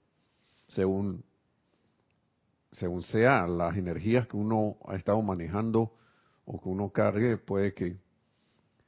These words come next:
el avance de uno sea de una manera y el de otros de otra. Y eso no significa nada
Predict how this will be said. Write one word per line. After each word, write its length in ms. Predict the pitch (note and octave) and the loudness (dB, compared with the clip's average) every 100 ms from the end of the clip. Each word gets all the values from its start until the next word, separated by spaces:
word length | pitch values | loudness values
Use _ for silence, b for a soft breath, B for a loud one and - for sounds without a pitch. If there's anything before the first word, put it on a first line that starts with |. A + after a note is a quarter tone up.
| _ _ _ - | _ _ _ -10
el 200 | F#2+ F2+ | -4 0
avance 380 | F2 G2 - | 0 -2 0
de 100 | G#2+ | 2
uno 240 | F#2 G2+ G#2+ | 2 0 -2
sea 440 | - G2 G2+ C3 - _ _ _ _ _ _ _ _ _ _ b b b b _ _ _ _ _ _ _ _ _ _ - | 0 0 0 -2 -8 _ _ _ _ _ _ _ _ _ _ b b b b _ _ _ _ _ _ _ _ _ _ -6
de 120 | F#2+ | 0
una 180 | F#2+ A2+ | 2 2
manera 440 | A#2 G#2 A#2 C#3+ | 2 2 4 6
y 60 | B2 | 4
el 240 | F#2+ F#2 | 4 0
de 140 | F2+ F#2 | 2 2
otros 360 | G2 G2 G#2+ F#2 | 0 -2 -4 0
de 140 | F#2 | 2
otra. 420 | B2+ C3 - - - - - - - _ _ _ _ _ _ _ _ _ b b b b b b _ - | 2 0 -6 -12 -16 -20 -20 -20 -20 _ _ _ _ _ _ _ _ _ b b b b b b _ -10
Y 120 | G2+ | -8
eso 180 | - A2 | -2 0
no 120 | A2 | 0
significa 840 | - A2 G2 - G#2+ - A2 G#2+ | 0 0 0 -2 -4 0 2 2
nada 560 | G2+ A#2+ C#3+ B2+ C#3 | 2 2 4 4 2